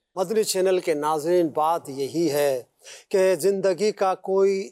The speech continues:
عمر کا حصہ ہو، ہر عمر کے حصے میں انسان کو موت آتی ہے، انسان فنا ہونے والا ہے۔ ہم اور آپ نہیں جانتے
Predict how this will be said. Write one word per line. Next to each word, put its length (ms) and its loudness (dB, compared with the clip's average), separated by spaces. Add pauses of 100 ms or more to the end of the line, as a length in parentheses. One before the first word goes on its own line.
عمر 260 -2
کا 300 -4
حصہ 240 -2
ہو، 480 2 (160)
ہر 240 -2 (140)
عمر 260 -2
کے 260 -6
حصے 460 0
میں 280 -2 (440)
انسان 680 0
کو 240 -2
موت 420 -2
آتی 420 -8
ہے، 160 -10 (100)
انسان 680 -6 (160)
فنا 280 -6
ہونے 300 -12
والا 460 -14
ہے۔ 220 -20 (480)
ہم 260 -2 (120)
اور 260 2 (100)
آپ 440 0
نہیں 400 2
جانتے 580 2